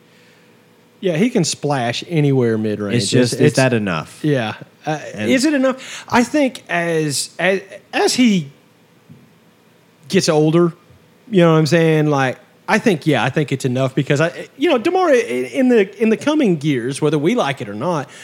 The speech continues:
Speaker 1: DeMar is gonna work himself into a role player off the bench.
Speaker 2: Yes.
Speaker 1: Until he can retire, uh, wherever he wants, or maybe he retires before he starts to become a role player. But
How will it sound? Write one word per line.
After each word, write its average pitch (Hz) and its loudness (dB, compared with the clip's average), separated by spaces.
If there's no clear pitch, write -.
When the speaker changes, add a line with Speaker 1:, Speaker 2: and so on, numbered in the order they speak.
Speaker 1:
DeMar 180 2
is 147 0
gonna 151 2
work 139 0
himself 135 0
into 143 0
a 135 -2
role 120 -2
player 117 -4
off 104 -8
the 127 -6
bench. 101 -14
Speaker 2:
Yes. 90 -8
Speaker 1:
Until 151 -2
he 139 -4
can 131 -2
retire, 120 -4
uh, - -12
wherever 131 -2
he 131 -4
wants, 143 0
or 226 2
maybe 190 4
he 175 2
retires 143 0
before 156 2
he 131 0
starts 147 -2
to 143 -12
become 139 -2
a 127 -4
role 120 0
player. 120 -4
But 123 -4